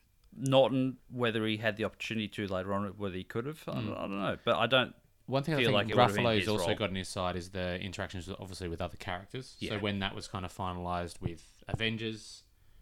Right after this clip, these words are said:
Speaker 2: you know, you saw him interact, obviously, with, you know, Tony Stark, with Thor, with, you know, with the whole team, and that's something that Norton obviously didn't get the opportunity to do.
Speaker 1: Saying
Speaker 2: So
Speaker 1: that Ruffalo interacting with all these other
Speaker 2: Mm-hmm.
Speaker 1: co-actors
Speaker 2: Mm.
Speaker 1: seems to be better. Like,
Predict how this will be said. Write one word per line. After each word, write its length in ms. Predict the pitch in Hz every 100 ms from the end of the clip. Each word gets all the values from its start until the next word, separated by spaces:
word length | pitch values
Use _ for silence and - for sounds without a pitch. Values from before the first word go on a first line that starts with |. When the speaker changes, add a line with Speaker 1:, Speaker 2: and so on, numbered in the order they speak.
| -
Speaker 2:
you 80 | -
know, 60 | 90
you 60 | 87
saw 180 | 110
him 160 | 90 92
interact, 400 | 90 98 92 -
obviously, 300 | 87 95 92
with, 280 | 90 90 -
you 80 | 87
know, 120 | 87 -
Tony 240 | 87 80
Stark, 520 | - 110 101 98 95
with 100 | 90 -
Thor, 320 | 110 98 95
with, 160 | 87
you 80 | 101
know, 140 | 90 98
with 120 | 90
the 40 |
whole 140 | 90 82
team, 480 | - 104 104 101 98
and 440 | 85 85 85 82 - _ - - -
that's 120 | - -
something 200 | 87 82
that 120 | -
Norton 300 | 87 82 85
obviously 240 | 85 82 87
didn't 160 | 82
get 80 | 82
the 60 | 85
opportunity 420 | - 98 82 80
to 100 | 82
do. 180 | 85 78
Speaker 1:
Saying 260 | - 131 110
Speaker 2:
So 20 |
Speaker 1:
that 120 | 104
Ruffalo 520 | 117 120 - 117 104 - - -
interacting 420 | 120 104 98 101
with 120 | 92
all 120 | 92 95
these 140 | 90
other 240 | 92 87 90 -
Speaker 2:
Mm-hmm. 120 | - 104 95 92 90 90 - _ - -
Speaker 1:
co-actors 840 | 101 - - 87 80 110 113 101
Speaker 2:
Mm. 100 | 95 101 - -
Speaker 1:
seems 360 | - 117 101 -
to 60 | 80
be 40 |
better. 220 | - -
Like, 220 | 98 90